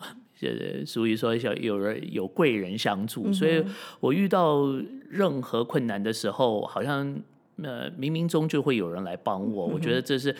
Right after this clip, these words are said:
Speaker 1: 呃，我运气好，我命好，呃，可是我觉得这个问题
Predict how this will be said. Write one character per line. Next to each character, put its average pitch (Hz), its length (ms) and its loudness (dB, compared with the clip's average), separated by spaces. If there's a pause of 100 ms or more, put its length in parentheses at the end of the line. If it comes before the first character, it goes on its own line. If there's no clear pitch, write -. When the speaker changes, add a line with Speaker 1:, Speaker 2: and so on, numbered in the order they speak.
(280)
Speaker 1:
呃， 107 340 0
我 - 260 -4
运 160 160 0
气 151 220 2
好， 113 400 6
我 110 220 2
命 147 200 -2
好， 98 440 0 (240)
呃， 98 240 2
可 - 120 -10
是 139 120 -2
我 127 100 2
觉 117 140 -2
得 123 200 4 (220)
这 143 440 0
个 110 440 2 (100)
问 123 520 0
题 95 500 -8